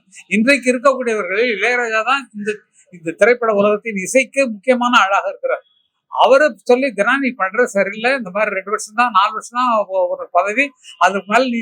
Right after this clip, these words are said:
நிற்பது சரியில்லைன்ற" வார்த்தை சொன்னதுக்கு பின்னால, "ஆ, அந்த ஆள் சும்மா உட்கார்ந்து கத்திட்டு இருப்பான்." இந்த வார்த்தை யாராவது சொல்லுவாங்களா? நல்லா யோசிச்சு பாருங்க. ஒவ்வொருத்தரும் அவரை தூக்கி எறிஞ்சு பேசுற ஆட்கள் எங்களுக்கு வேண்டாம்னு சொல்லிட்டு நாங்கெல்லாம் முடிவு பண்ணோம். ஏன்னா வந்து அவர், அவர் தான்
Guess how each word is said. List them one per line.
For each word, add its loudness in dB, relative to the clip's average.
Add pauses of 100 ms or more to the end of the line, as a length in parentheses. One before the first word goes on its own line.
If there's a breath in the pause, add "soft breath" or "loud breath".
நிற்பது 2
சரியில்லைன்ற" -2
வார்த்தை 2
சொன்னதுக்கு -6
பின்னால, -2 (260)
"ஆ, 6 (420)
அந்த 0
ஆள் 0
சும்மா -2
உட்கார்ந்து 0
கத்திட்டு -2
இருப்பான்." -10
இந்த 2
வார்த்தை 2
யாராவது 2
சொல்லுவாங்களா? -4
நல்லா -2
யோசிச்சு -6
பாருங்க. -20 (640)
ஒவ்வொருத்தரும் 4
அவரை -2
தூக்கி -6
எறிஞ்சு -2
பேசுற -2 (100)
ஆட்கள் 0
எங்களுக்கு -6
வேண்டாம்னு -4
சொல்லிட்டு -8
நாங்கெல்லாம் -4
முடிவு -4
பண்ணோம். -14
ஏன்னா 0
வந்து -6
அவர், 4
அவர் 2
தான் 0